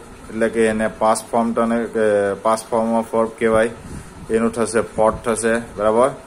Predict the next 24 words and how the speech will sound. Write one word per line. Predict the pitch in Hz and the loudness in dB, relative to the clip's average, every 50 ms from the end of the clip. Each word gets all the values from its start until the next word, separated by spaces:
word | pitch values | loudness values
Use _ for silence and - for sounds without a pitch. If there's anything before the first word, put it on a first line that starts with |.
| - - - - - - - 101 | -20 -20 -20 -20 -20 -16 -12 -6
જેને | 104 110 107 117 113 | -4 -2 0 2 0
વી | 113 107 107 120 123 | 0 0 0 -2 -2
ટુ | 120 113 - - 127 131 127 - | -2 -4 -8 -4 -4 -4 -4 0
કહેવાશે. | - 117 113 110 113 110 107 - 110 110 113 - - - - - - - - - - - - - - - - - - - | 2 4 4 6 6 4 4 2 2 0 0 -2 -6 -14 -20 -20 -20 -20 -20 -18 -18 -18 -18 -20 -20 -20 -20 -20 -12 -10
અને | 104 107 107 107 - - - | -4 -2 -2 -2 -2 -4 2
ખાસ | - 127 123 120 113 | 2 2 2 4 2
ધ્યાન | 117 120 120 120 | 2 4 4 6
રાખવું, | 117 120 117 120 - 123 117 113 104 | 4 4 4 2 0 -2 -2 -2 0
વી | 104 117 120 | 0 -2 -2
થ્રી | 120 - - - 117 117 117 113 | -2 -6 -8 -2 0 2 2 2
એટલે | 110 107 113 113 | 2 0 -2 -2
ક્રિયાપદનું | 113 - 110 110 113 117 117 117 120 117 110 113 117 107 95 90 | -2 -4 -4 0 2 2 2 2 0 -2 0 0 -2 -2 -4 -4
ભૂતકૃદનનું | 98 117 117 117 - - - 123 120 117 120 117 120 117 117 117 113 | -2 -4 -4 -4 -6 -6 -6 -2 2 2 2 2 4 2 2 2 2
રૂપ | 117 117 113 - - | 2 0 -2 -2 -2
કહેવાય | 117 113 113 113 110 110 | 0 2 4 4 4 4
છે, | 107 107 107 107 113 113 - | 2 0 0 0 0 -2 -4
એને | 95 101 107 110 110 | -6 -6 -4 -4 -4
ઇંગ્લિશની | 107 107 110 113 110 - - 117 | -4 -2 -2 -4 -4 -4 -4 -4
અંદર | 113 113 110 110 | -2 0 0 -2
past | 107 - 104 107 110 - - - | -2 0 2 0 0 0 0 -2
participle | 113 110 104 - 117 113 - 117 107 - 117 | -2 -2 0 -2 -6 -6 -6 -8 -4 -4 -4
form | 110 104 - - 107 107 110 110 | -4 -4 -4 -4 -2 -2 -2 0
of, | 110 113 113 113 - - - 120 | 0 -2 -2 -2 -6 -6 -2 0
uh, | 110 110 110 110 110 | 2 2 2 2 0